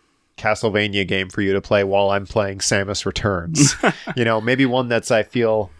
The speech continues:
Speaker 1: a little bit better about now, but I don't know. Yeah, it'll be, be really interesting to kind of see, like, 'cause I, I want to, you know, I, like I said, I was playing, or I'm playing a little bit of Harmony of Dissonance,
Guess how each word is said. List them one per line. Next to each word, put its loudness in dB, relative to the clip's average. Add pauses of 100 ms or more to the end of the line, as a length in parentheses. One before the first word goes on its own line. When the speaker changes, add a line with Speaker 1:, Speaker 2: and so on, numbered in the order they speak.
(440)
Speaker 1:
a 0
little 2
bit 0
better 2 (260)
about 6
now, 0 (600)
but 2
I -2
don't 0
know. 0 (120)
Yeah, 2
it'll 4
be, 0 (640)
be 2
really 2
interesting -6
to -2
kind -4
of -8
see, 0 (1120)
like, 2
'cause 0
I, 6
I 6
want 2
to, 4 (360)
you -2
know, 2
I, 0
like 2
I 2
said, -2
I -2
was -4
playing, -2 (160)
or 4
I'm 2
playing -2
a -2
little 2
bit 2
of 0
Harmony -4
of -12
Dissonance, -4